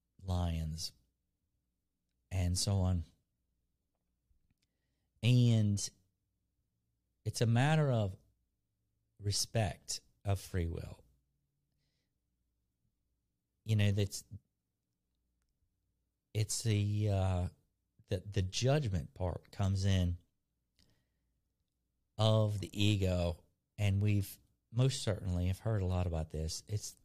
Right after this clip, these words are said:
for your own safety. It's for your own safety that y-, you must be locked up or, and so on. And the same view that from, coming from that level of judgment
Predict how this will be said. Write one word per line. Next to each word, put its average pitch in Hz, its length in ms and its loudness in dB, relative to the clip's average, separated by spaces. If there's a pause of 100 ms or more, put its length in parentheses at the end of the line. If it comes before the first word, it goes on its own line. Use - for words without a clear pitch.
for 139 680 -2
your 113 300 -2
own 104 180 0
safety. 95 680 -6 (840)
It's - 80 -20
for 107 240 0
your 92 180 0
own 85 180 -2
safety - 640 -4 (580)
that 80 240 -4 (220)
y-, 85 180 -20 (160)
you 95 160 -4
must 90 280 -2
be 82 80 -6
locked 80 420 -8
up 82 280 -6
or, 80 300 -8 (920)
and 101 160 0
so 104 140 2
on. 98 300 2 (1700)
And 131 180 6
the 127 60 2
same 120 360 4
view 104 360 2
that 101 260 -2
from, 113 180 0
coming 117 280 0
from 98 240 -2
that 95 180 -2
level 92 280 0
of 85 120 -6
judgment 87 500 -2